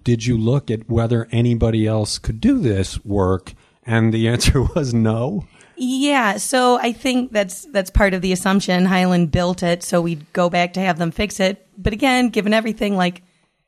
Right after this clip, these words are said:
Speaker 2: I think the question was, "Well, shouldn't you check out and see if there are alternatives?"
Speaker 1: Another tech contract was controversial, not for who was getting it, but for how big it has grown. What's that one about?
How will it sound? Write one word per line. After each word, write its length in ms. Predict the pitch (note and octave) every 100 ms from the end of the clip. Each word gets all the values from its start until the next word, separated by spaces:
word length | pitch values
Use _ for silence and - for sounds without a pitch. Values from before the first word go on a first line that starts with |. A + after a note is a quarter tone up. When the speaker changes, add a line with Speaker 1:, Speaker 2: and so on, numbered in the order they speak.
| _ _ _
Speaker 2:
I 60 | G3
think 320 | A3 G3 F#3+
the 80 | E3+
question 420 | - F#3+ - F3+
was, 300 | F3 E3+ -
"Well, 120 | E3+
shouldn't 300 | - A3 A3
you 60 | F#3
check 300 | - F3+ F#3
out 180 | G3 G#3
and 140 | -
see 160 | A#3 B3
if 100 | -
there 180 | B3 B3+
are 360 | B3+ C4 C4 - _
alternatives?" 880 | A3+ A3+ B3 B3 B3 B3+ B3+ - - _ _ -
Speaker 1:
Another 340 | C#3 F3 D3+ - _ -
tech 260 | C3 G#2+ -
contract 560 | G#2+ G#2 A2+ G2 -
was 240 | G#2 F2+ -
controversial, 800 | A2+ G2 G2+ F#2+ F#2+ - G#2 G#2
not 260 | A2+ A#2
for 140 | - G#2
who 120 | A2
was 200 | F#2+ F2+
getting 360 | G#2+ A#2+ A2+
it, 200 | F2 F2
but 120 | - -
for 180 | G2
how 140 | G2 G2
big 340 | E2+ G#2+ G#2
it 100 | F2+
has 140 | F2 -
grown. 500 | F#2+ F2 D#2+ D#2+ G2
What's 200 | A2 -
that 220 | G#2+ G#2
one 140 | F#2+ D#2+
about? 320 | D#2+ D#2+